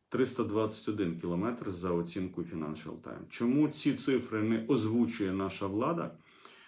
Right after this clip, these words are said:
Тому що це жахливі цифри, виявляється, що не все так райдужно, навіть на фоні сьогоднішнього прориву, я так розумію, в Курську область.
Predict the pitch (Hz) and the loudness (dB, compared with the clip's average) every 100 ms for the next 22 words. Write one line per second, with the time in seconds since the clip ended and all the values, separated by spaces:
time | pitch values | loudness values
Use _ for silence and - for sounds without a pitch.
0 | _ - 107 - 98 123 113 107 98 113 | _ -6 -4 -4 -4 0 2 2 0 -2
1 | 120 117 92 85 - - - 104 90 90 | 0 2 2 0 -4 -6 -4 -4 -2 -2
2 | 90 110 123 101 - 90 87 104 101 85 | 0 0 -2 -6 -6 -6 -4 -6 -6 -6
3 | 95 113 113 117 107 110 101 - - - | -4 -2 -2 -2 -2 -2 -4 -10 -20 -8
4 | 107 113 117 101 90 104 104 98 98 90 | 0 2 2 0 -2 0 0 0 -2 0
5 | 104 98 92 87 92 90 87 85 98 95 | 0 0 -4 -2 -2 -2 -2 -2 0 2
6 | 104 117 101 87 87 87 90 95 87 85 | 2 0 0 -4 -6 -4 -2 -2 -2 -6
7 | - 87 - 85 67 - - - | -10 -12 -6 -4 -4 -6 -14 -20